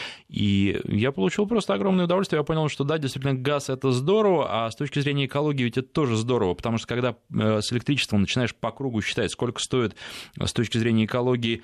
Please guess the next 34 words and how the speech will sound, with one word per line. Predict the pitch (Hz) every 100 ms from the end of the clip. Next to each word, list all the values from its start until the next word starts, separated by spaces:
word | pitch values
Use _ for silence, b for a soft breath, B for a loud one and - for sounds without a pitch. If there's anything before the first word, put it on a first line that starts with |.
| B
выработать | 113 120 160 165 117 95 90
это | 85 92
электричество, | 92 98 82 - - 71 B B
доставить | 107 131 - 151 135 117 -
его | 127 127
до | 127
пункта | 127 135 -
назначения, | 123 113 120 113 135 120
сколько | - 120 110
теряется | - 131 127 143 131 - 98
при | 104
этом, | 95 87 87
какие | 87 101 104
энергопотери, | 101 95 95 104 - 104 85 B B B B
а, | - 104 - 101
сколько | - 139 -
стоит, | - 139 131 -
э, | 120
обрабо-, | 107 107 101 - 117 120 123 127 131 117
в-, | 110 123 120 113 110
с-, | - -
сделать | 120 113 139 139 107
батареи, | 104 113 113 123 165 101 90 B B B B -
а, | 95 95
а | 92
там | 92 117
мощные | 110 127 - 117
батареи, | 107 113 101 85
и | 104
сколько | - 170 -
потом | 165 151
стоит | - 160 156
их | 147 -
утилизировать. | 151 156 143 123 107 120 180 147 90